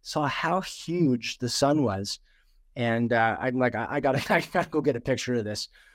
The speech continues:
So I'm like, "Where's the best spot to get this sun?" And it was ra-, it was a race against time, man, because I only had maybe about ten minutes before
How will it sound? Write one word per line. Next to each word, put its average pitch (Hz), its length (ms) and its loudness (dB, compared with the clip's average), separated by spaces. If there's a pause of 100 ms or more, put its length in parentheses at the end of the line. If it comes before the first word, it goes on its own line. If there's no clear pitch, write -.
(260)
So 123 300 2
I'm 123 120 4
like, 120 200 2
"Where's 127 240 0
the 117 80 -8
best 123 240 0
spot 113 260 0
to - 80 -8
get 123 240 0
this 113 160 -4
sun?" 139 320 0
And 127 160 2
it 135 60 2
was 135 160 2
ra-, 147 160 4 (120)
it 147 60 6
was 160 160 0
a 143 60 2
race 131 260 0
against 127 320 -2
time, 127 300 0
man, 113 200 -2
because 113 380 -4 (460)
I 135 80 -4
only 143 180 4
had 131 220 2
maybe 131 240 2
about 120 320 0
ten 139 240 0
minutes 127 340 -2
before 120 600 -4